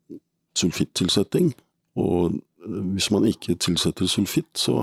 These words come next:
er det mye vanskeligere å lage vin som, eh, da er lytefri. Så,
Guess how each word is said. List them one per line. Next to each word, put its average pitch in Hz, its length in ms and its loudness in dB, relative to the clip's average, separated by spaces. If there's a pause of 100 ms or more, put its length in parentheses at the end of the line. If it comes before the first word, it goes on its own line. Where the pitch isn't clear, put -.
er 64 60 0
det 85 300 2 (640)
mye 90 220 4
vanskeligere 80 640 2
å 87 160 2
lage 82 680 0 (520)
vin 95 440 2
som, 87 280 0 (260)
eh, 82 240 0
da 78 460 -2
er 78 60 -2
lytefri. 85 720 -4 (920)
Så, - 160 -4